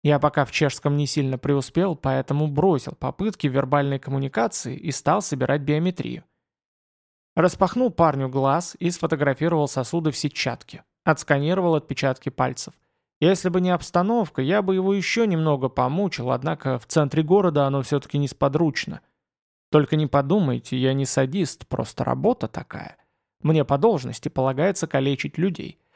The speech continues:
Можно сказать, моя профессия лежит на стыке жизни и смерти, с перекосом в сторону смерти. Часто приходится иметь дело с болью, криками, рвотой и фекалиями.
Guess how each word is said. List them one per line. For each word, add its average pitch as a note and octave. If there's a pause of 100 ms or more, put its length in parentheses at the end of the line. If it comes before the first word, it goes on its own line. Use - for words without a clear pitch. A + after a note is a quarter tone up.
(200)
Можно G3+
сказать, F3
моя D#3+
профессия D#3
лежит D3
на D3
стыке F3+
жизни D#3+
и C#3+
смерти, -
с -
перекосом D#3
в -
сторону D3
смерти. - (560)
Часто F#3+
приходится D3
иметь D3
дело C3+
с B2+
болью, G3
криками, D#3+
рвотой C3+
и C#3
фекалиями. C3